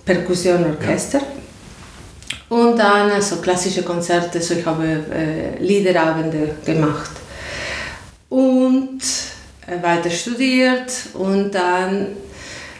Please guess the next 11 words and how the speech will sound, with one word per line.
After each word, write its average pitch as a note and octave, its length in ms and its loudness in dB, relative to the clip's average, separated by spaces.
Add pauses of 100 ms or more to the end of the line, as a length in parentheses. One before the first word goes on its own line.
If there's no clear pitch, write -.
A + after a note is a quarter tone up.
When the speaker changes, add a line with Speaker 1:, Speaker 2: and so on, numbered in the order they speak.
(360)
Speaker 1:
in F3 920 2
viel - 480 -2
Zeit E3+ 320 0
vorbei. A#3+ 680 0
Ich - 60 -6
habe F3+ 180 -2 (100)
klassische F#3 560 -2
Konzerte E3+ 480 -4
immer A3 340 0
weiter A3 320 0
gemacht A#3 460 -2